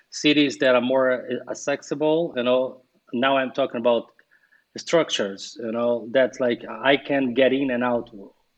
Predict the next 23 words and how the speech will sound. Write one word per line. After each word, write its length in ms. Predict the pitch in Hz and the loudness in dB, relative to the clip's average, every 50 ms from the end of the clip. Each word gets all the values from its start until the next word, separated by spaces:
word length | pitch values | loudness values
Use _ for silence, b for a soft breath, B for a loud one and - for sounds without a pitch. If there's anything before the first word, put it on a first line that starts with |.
| _ - - | _ -12 -6
you 60 | 123 | -2
know, 220 | 117 120 120 123 120 | 0 2 2 2 0
to 240 | 120 - - 123 110 | -2 -2 -2 -2 0
bars, 480 | - 123 120 127 127 123 - - - | 2 4 4 4 4 2 0 -2 -2
restaurants, 560 | 123 127 123 - - 127 123 123 123 110 - | 0 0 0 -2 -4 -2 0 0 -2 -2 -6
schools, 400 | - - - 139 135 131 120 - | -12 -8 -6 -4 -2 -2 -2 -4
universities, 880 | 127 113 110 104 104 127 131 127 123 - - 127 127 123 117 113 - - b b b b b b b - | -4 -4 -4 -2 0 0 0 0 0 -2 -2 0 0 0 -2 -4 -8 -16 b b b b b b b -4
you 80 | 120 117 | 0 2
know. 260 | 123 127 123 127 B B B B B | 4 2 2 0 B B B B B
We 100 | 143 147 | 2 2
need 400 | 151 156 165 - - - - 131 | 4 4 4 2 0 -6 -16 -14
disabled 480 | 113 135 123 127 170 170 143 151 143 - | -10 -6 0 2 2 2 4 2 0 2
people 480 | 156 151 147 147 147 147 143 143 139 | 4 2 2 4 2 2 2 2 0
in 160 | - 135 123 117 | -2 -4 -4 -2
politics 760 | 147 147 147 139 - - 156 151 147 151 - - - - - | 0 0 0 0 -2 0 0 0 0 -2 -6 -16 -14 -10 -6
and, 180 | 135 120 110 - - - 127 | -6 -6 -6 -8 -8 -6 -4
and 120 | 117 117 | 0 2
arts 400 | 131 143 147 147 135 - - - | 4 4 4 2 0 -2 -6 -6
and 160 | 131 120 110 | -6 -6 -6
culture 600 | - - 151 147 147 143 - - 143 135 131 - - | -4 0 0 0 0 0 -2 -2 -2 -2 -2 0 -2
on 160 | 123 123 113 | -2 -4 -4
T 200 | - - 147 139 | -4 -4 -4 -4
V. 400 | 117 131 143 143 139 139 135 | -2 0 0 0 0 0 -2